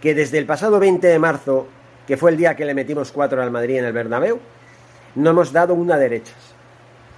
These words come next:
Hemos perdido tres partidos. Hemos empatado uno y ganado otro. Así no se puede ir por el mundo.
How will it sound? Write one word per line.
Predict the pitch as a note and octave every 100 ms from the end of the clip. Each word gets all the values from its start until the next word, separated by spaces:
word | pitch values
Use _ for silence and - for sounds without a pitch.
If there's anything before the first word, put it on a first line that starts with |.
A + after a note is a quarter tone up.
| -
Hemos | D#3+ F#3
perdido | F3+ E3+ E3 F3+ G#3 - - - _ - -
tres | D#3+ E3
partidos. | - C#3+ - A#2 - - - - - - - - -
Hemos | D3+ F3
empatado | F3+ D3+ D3 C#3
uno | D3+ G#3+ G3
y |
ganado | C#3 C3+ C3 G#2+
otro. | - - - - - - - - - - - - - - - - -
Así | B2 B2 D#3
no |
se | C3
puede | A2+ A2
ir | G#2+ G2
por | F#2
el | F2
mundo. | F2+